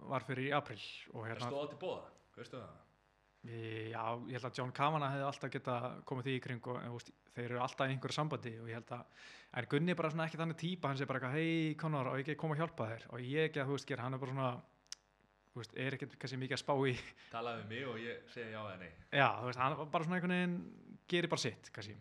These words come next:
Speaker 1: Og, hérna, og, og ég held að John hafi ekki, ég held að Gunni hafi ekkert verið að spá í og e-, ekki Hallið, pabbi hans eða, eða John, af því að hann var svona frekar nýkominn úr meiðslum hann og það var kannski ekki mesta sensi að fara að æfa á einhverju annarri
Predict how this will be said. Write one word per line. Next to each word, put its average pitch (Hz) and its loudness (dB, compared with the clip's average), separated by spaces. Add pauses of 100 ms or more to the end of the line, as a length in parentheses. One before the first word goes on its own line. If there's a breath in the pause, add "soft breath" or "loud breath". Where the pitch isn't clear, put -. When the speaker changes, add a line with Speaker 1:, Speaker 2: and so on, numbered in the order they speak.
Speaker 1:
Og, 113 0
hérna, 120 0 (1120)
og, 113 -6 (600 loud breath)
og 135 -8
ég 117 -2
held 120 -4
að - -4
John 151 4
hafi 151 4
ekki, 151 0 (680)
ég - -12
held 131 -6
að - -6
Gunni 143 2
hafi 143 2
ekkert 143 -4
verið 139 4
að - -6
spá 151 2 (160)
í 165 4 (200)
og 147 0 (300)
e-, 147 -4
ekki 131 -6
Hallið, 143 0
pabbi 143 -2
hans 135 -4
eða, 127 0 (120)
eða 127 -2
John, 143 0
af 127 -2
því 135 -2
að 127 0
hann 127 0
var 127 0
svona 131 -4
frekar 131 -2
nýkominn 131 -2
úr 123 -6 (680)
meiðslum 127 0
hann 120 -2
og 113 -2
það 117 0
var 120 -6
kannski 123 -4
ekki 123 -4 (720 loud breath)
mesta 147 4
sensi 147 4
að 143 4
fara 143 6 (340)
að 143 6
æfa 139 4
á 139 4
einhverju 135 0
annarri 135 2